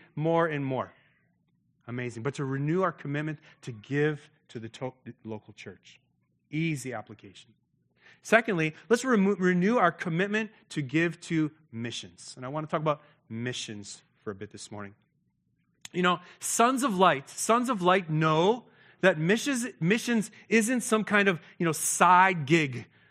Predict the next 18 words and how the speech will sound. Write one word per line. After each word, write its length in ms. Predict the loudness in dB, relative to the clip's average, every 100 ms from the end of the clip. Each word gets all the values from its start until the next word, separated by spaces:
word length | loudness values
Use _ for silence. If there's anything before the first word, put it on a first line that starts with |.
| _
that 180 | -2 -2
some 460 | -2 6 6 6 2
people 340 | 0 2 0
in 80 | 0
the 80 | -4
church 340 | -2 -2 -2
are 100 | -4
interested 500 | -4 -8 -10 -10 -8
in. 160 | -8 -10 -4
It's 160 | -2 4
not 180 | 4 6
like 160 | 2
this 160 | 2 0
kind 160 | 2 0
of 60 |
this 100 | 0 0
optional 540 | 6 6 4 -2 0 0
hobby 640 | 0 6 8 8 6 -2